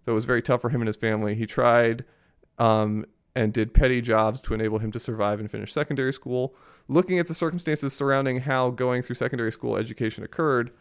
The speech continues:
Friday decided it would be better to learn a skill, which is generator repair.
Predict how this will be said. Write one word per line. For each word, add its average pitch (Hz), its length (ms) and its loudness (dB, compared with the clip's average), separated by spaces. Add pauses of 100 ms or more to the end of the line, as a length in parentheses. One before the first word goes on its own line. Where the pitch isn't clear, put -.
(280)
Friday 139 300 2
decided 127 320 2
it 117 60 -2
would 110 140 -4
be 107 80 0
better 139 320 4
to 139 120 -2
learn 113 180 0
a 95 40 -8
skill, 127 500 2
which 107 180 -4
is 110 80 -6
generator 107 400 0
repair. - 480 -4